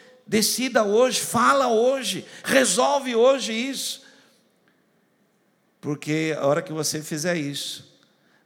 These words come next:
vai se estender o amanhã sobre a sua vida. E aí diz a palavra: melhor é o fim das coisas que o início delas.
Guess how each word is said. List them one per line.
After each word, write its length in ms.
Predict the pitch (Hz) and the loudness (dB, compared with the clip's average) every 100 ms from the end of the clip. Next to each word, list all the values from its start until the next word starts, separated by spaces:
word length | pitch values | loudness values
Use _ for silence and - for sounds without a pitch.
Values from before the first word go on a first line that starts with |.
| - | -8
vai 200 | 127 135 | -2 -2
se 140 | - | -2
estender 460 | 123 - 127 127 139 | -4 -4 -2 0 -2
o 100 | 143 | -2
amanhã 420 | 143 156 123 131 | -4 -6 -6 -8
sobre 320 | 131 120 127 | -8 -8 -8
a 60 | 117 | -8
sua 260 | - 135 | -8 -8
vida. 380 | 107 107 - - _ _ _ _ _ _ _ _ _ _ _ _ - | -10 -12 -14 -20 _ _ _ _ _ _ _ _ _ _ _ _ -6
E 100 | 123 | 0
aí 300 | 123 123 151 | 0 0 -2
diz 260 | 143 151 | -4 -4
a 80 | 151 | -4
palavra: 640 | 151 156 120 120 117 101 - _ _ _ - | -4 -4 -4 -6 -8 -12 -14 _ _ _ -16
melhor 920 | 107 131 120 127 226 143 160 98 92 - - - | -10 -6 -4 -2 0 2 0 -2 -10 -20 -20 -8
é 100 | 117 | -4
o 80 | 110 | -4
fim 320 | 104 - 170 | -4 -6 -4
das 240 | 196 185 - | -2 -2 -4
coisas 640 | 127 117 113 110 - - _ _ _ _ _ _ _ _ _ _ _ | -4 -6 -8 -14 -18 -20 _ _ _ _ _ _ _ _ _ _ _
que 120 | - 120 | -8 -4
o 40 | |
início 380 | 110 107 - 92 | -4 -4 -6 -8
delas. 720 | 147 - - - - - | -12 -14 -18 -20 -20 -20